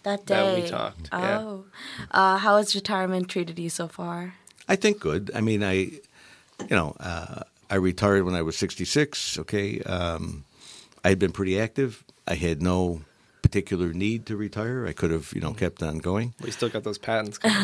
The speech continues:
Speaker 2: out,
Speaker 3: <laughs>
Speaker 2: so.
Speaker 3: I still have patents coming out,
Speaker 2: Yeah.
Speaker 3: right? There's still, I keep my hand in, uh,
Speaker 2: Yeah.
Speaker 3: here and there. Um, you know, it's, it was time, uh, to just have a transition in life, right? So, first of all, um, I am the,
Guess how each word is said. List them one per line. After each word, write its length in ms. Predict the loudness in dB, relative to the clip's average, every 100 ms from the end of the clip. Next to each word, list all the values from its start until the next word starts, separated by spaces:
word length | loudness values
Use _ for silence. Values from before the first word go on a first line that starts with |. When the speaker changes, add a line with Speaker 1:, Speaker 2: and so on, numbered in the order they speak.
| 2 0
Speaker 2:
out, 80 | -2
Speaker 3:
<laughs> 0 |
Speaker 2:
so. 100 | 0
Speaker 3:
I 40 |
still 160 | 6 6
have 120 | 6
patents 240 | 4 2
coming 260 | 0 -2 0
out, 160 | 0 2
Speaker 2:
Yeah. 40 |
Speaker 3:
right? 160 | 0 0
There's 200 | -4 -6
still, 300 | -2 -2 0
I 80 | -2
keep 220 | -2 -2
my 120 | -2
hand 320 | -2 -2 -2
in, 160 | -2 0
uh, 40 | 2
Speaker 2:
Yeah. 160 | 2
Speaker 3:
here 80 | 2
and 100 | -2
there. 240 | -6 -8 -12 -16 -18 -18 -16 -2
Um, 420 | 2 4 2 -2 -8 _ _ _ _
you 80 | 4
know, 140 | 4
it's, 220 | 2 0 2
it 140 | 2
was 240 | 2 0
time, 480 | -2 0 2 2 0 -4
uh, 280 | -4 -4 -4 -6 -2
to 240 | 0 0
just 260 | 2 0 2
have 200 | 0 0
a 60 | 0
transition 720 | -2 -4 -2 -2 -2 -4 -10
in 100 | -12
life, 260 | -12 -14 -12
right? 160 | -8 0
So, 240 | 2 2 -4 -14 -14 -2
first 260 | 6 6 4
of 100 | -2
all, 380 | 0 -2 -4 -6
um, 580 | -6 -4 -4 -6 -8 -12 -8
I 80 | -2
am 200 | 2 2
the, 340 | 0 -2 -4